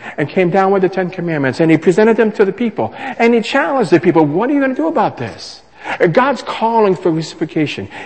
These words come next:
He's calling for us to return His love and grace by worshiping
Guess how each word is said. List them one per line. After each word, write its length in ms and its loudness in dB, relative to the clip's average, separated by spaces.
He's 160 4
calling 340 4
for 200 4
us 300 4
to 140 0
return 600 2
His 340 2
love 280 6
and 120 2
grace 460 0
by 140 0
worshiping 520 -2